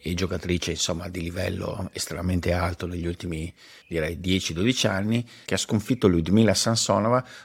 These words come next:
dopo un periodo molto lungo, lontana dai campi, eh, caratterizzato da dei problemi fisici, eh, e quindi qualcosa di sorprendente anche, insomma, di,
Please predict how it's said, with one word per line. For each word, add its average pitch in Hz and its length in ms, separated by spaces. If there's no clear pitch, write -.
dopo 113 200
un 127 100
periodo 95 400
molto 107 300
lungo, 82 400
lontana 87 420
dai 90 140
campi, 104 480
eh, 67 840
caratterizzato 85 580
da 82 100
dei 78 160
problemi 82 440
fisici, 113 560
eh, 90 320
e 120 100
quindi 127 320
qualcosa 110 380
di 98 80
sorprendente 117 760
anche, 98 300
insomma, 87 420
di, 82 300